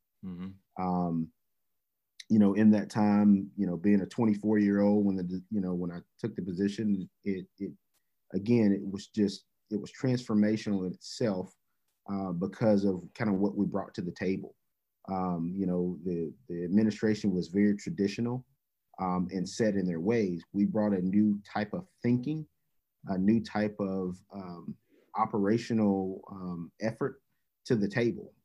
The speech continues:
Speaker 2: Um, you know, things were, uh, you know, we were at a really slow pace. My job was really to infuse some speed into the pace.
Speaker 1: Mm.
Speaker 2: Um, innovation,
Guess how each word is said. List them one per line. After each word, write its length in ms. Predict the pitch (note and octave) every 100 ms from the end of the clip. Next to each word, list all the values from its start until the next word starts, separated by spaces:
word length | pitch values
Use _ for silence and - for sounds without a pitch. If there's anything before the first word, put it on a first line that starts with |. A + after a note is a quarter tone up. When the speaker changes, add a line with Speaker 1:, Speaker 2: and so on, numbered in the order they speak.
| -
Speaker 2:
Um, 360 | F2+ F2+ F2
you 120 | F2+ F2+
know, 160 | F2
things 400 | E2+ A2+ A2 G#2
were, 320 | G2+ F#2+ F2+ F2
uh, 40 | D#2+ _
you 120 | G#2+
know, 120 | F#2
we 160 | F2+ G2+
were 340 | G2 F2 D2 _ -
at 80 | F#2+
a 60 |
really 240 | F2+ G#2+ G2+
slow 360 | - G2 G#2+
pace. 460 | G#2 G#2 G#2 - - _ _ _ -
My 160 | G2 A#2+
job 320 | A2+ G2+ F#2+
was 160 | F2+
really 220 | G2+ G2+ F#2+
to 120 | G2
infuse 520 | F2+ - A2 G#2 G2+
some 100 | F2
speed 340 | - - B2 G2+
into 180 | E2+
the 120 | C#2+ -
pace. 440 | - - - - F#2
Speaker 1:
Mm. 180 | F2+ E2+ _ - F#2+
Speaker 2:
Um, 460 | F#2 F#2 F2+ E2+ -
innovation, 680 | A#2+ G#2 G#2+ G#2+ G2 E2+